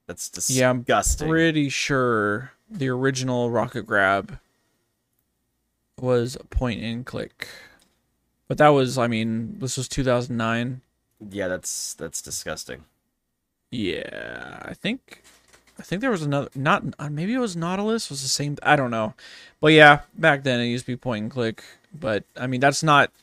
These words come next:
Speaker 2: that's more of, like, a gameplay change rather, I don't,
Speaker 1: Right.
Speaker 2: than, like, a,
Speaker 1: Right.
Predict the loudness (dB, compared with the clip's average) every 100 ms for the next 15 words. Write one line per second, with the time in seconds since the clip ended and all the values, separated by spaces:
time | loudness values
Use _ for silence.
0 | _ _ _ _ _ -6 -4 2 2 4
1 | 2 -2 -2 -2 -2 -2 0 0 -2 -2
2 | -2 -2 -2 -2 0 0 0 0 0 0
3 | 0 -2 0 0 0 -4 -10 -12 -10 -10